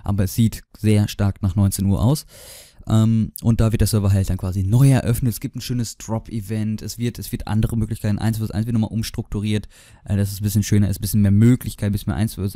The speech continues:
eins Spielmöglichkeiten, äh, wird's geben.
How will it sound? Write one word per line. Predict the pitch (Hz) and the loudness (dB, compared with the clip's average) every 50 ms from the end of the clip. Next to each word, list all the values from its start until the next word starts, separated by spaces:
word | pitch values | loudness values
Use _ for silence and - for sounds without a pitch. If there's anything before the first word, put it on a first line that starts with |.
| - | -6
eins | - 101 104 | -6 -6 -6
Spielmöglichkeiten, | - - 113 113 117 117 113 - - - - 113 101 95 - 101 98 - - - _ _ - - | -4 -2 -2 0 2 0 0 -2 -6 -8 -6 -4 -4 -2 -2 -4 -6 -6 -8 -14 _ _ -20 -18
äh, | - - 101 98 | -6 -4 -4 -2
wird's | 107 - - - - 98 | -2 -4 -6 -8 -8 -8
geben. | 101 98 104 104 107 107 110 104 98 | -4 0 2 2 4 4 4 4 2